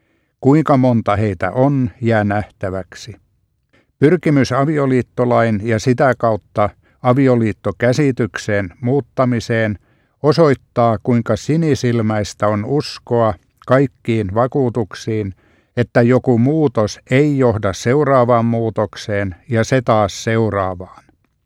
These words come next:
Totuus on, että kun ensimmäinen askel on otettu, seuraa toinen, kolmas, neljäs.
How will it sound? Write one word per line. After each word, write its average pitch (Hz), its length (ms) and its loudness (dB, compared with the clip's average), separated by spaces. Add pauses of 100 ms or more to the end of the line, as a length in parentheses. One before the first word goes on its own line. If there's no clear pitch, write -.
(560)
Totuus 156 520 0
on, 98 320 -2 (440)
että 113 300 0
kun 110 180 0
ensimmäinen 135 720 0
askel 117 400 -4
on 95 240 -4
otettu, 120 680 -4 (180)
seuraa 101 540 0
toinen, 127 600 0 (320)
kolmas, 110 720 -2 (240)
neljäs. 98 720 -6